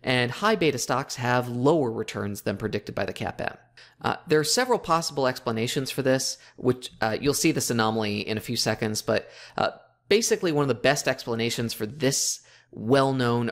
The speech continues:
early anomaly is that some institutional investors, like mutual funds,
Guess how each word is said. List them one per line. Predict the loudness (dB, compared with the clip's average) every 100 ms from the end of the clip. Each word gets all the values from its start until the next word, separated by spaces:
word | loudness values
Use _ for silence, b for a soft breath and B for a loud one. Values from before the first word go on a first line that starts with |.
| -2
early | 0 2 2
anomaly | 0 0 0 0 0
is | -2 -2
that | 0 0
some | 0 2 0 -2
institutional | -4 -4 -4 -2 -2 0 0
investors, | 0 0 0 0
like | 0 0
mutual | -2 0 0
funds, | 0 0 0